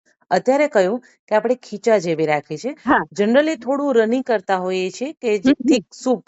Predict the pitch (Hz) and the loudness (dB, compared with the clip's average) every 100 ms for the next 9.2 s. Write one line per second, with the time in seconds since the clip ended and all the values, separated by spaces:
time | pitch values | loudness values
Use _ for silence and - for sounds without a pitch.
0 | - 220 226 277 269 175 233 277 151 151 | -2 2 4 4 2 2 2 -2 -2 -4
1 | 143 214 190 - 269 294 311 320 294 285 | 0 0 0 2 2 2 0 0 0 0
2 | 311 320 311 302 285 277 311 311 330 339 | -2 -2 0 0 -2 2 2 2 4 4
3 | 370 180 - 269 277 285 294 269 294 311 | 4 4 4 4 2 2 2 4 4 4
4 | 339 285 262 233 226 226 208 202 202 156 | 2 0 2 2 2 4 4 4 2 0
5 | 262 320 339 349 359 349 339 349 339 349 | 0 2 2 4 2 2 2 2 0 0
6 | 349 330 294 269 302 311 220 262 - 277 | 0 0 0 0 2 2 4 2 0 -4
7 | 247 202 196 285 185 170 147 277 285 294 | -2 -2 0 0 4 2 4 2 2 0
8 | - 233 208 262 294 285 302 311 254 214 | -2 0 2 2 2 2 4 2 2 0
9 | 202 | -2